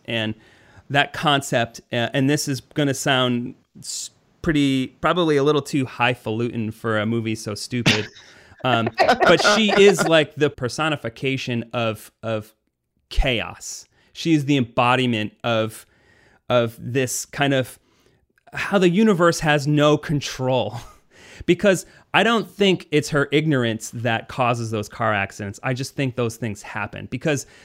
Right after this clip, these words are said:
Speaker 1: the movie, the first time we see her, she's watching someone toss pizza. She has no control over that moment. And he tosses the pizza dough up and it just gets stuck to the ceiling.
Speaker 2: Sticks to the ceiling.
Speaker 1: So I
Speaker 2: Yeah.
Speaker 1: don't think these things actually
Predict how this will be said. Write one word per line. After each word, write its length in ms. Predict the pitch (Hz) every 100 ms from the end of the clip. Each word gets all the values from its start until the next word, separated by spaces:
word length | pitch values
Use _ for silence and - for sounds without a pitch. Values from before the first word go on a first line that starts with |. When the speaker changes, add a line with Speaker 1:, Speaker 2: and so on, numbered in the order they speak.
| -
Speaker 1:
the 60 |
movie, 360 | 160 240 220 165
the 180 | - 147
first 280 | - 240 233
time 180 | 190
we 80 | 160
see 280 | 131 208 214
her, 140 | 147
she's 240 | 120 143 113
watching 380 | 135 143 - 131
someone 340 | - 127 117
toss 260 | 123 110 -
pizza. 580 | - 131 - 104 92 - _ _ _
She 180 | - 202
has 200 | 220 170
no 240 | 165 185
control 500 | 180 139 - 139 139
over 220 | 123 110
that 220 | 107 101 113
moment. 340 | 110 104 98
And 120 | 127
he 140 | 143 151
tosses 580 | - 160 170 170 147 135
the 100 | 123
pizza 460 | - - 151 -
dough 240 | 127 127 117
up 320 | 120 117 - -
and 140 | 127
it 100 | 127
just 220 | 127 120
gets 180 | - 107
stuck 280 | - 113 -
to 60 | 101
the 80 |
ceiling. 340 | 98 - 101 98
Speaker 2:
Sticks 160 | - -
to 80 |
the 60 | -
ceiling. 340 | - - -
Speaker 1:
So 120 | - 208
I 40 |
Speaker 2:
Yeah. 60 | 262
Speaker 1:
don't 120 | 294
think 180 | 277 226
these 200 | 208 -
things 200 | 202 147
actually 580 | 156 165 - 160 151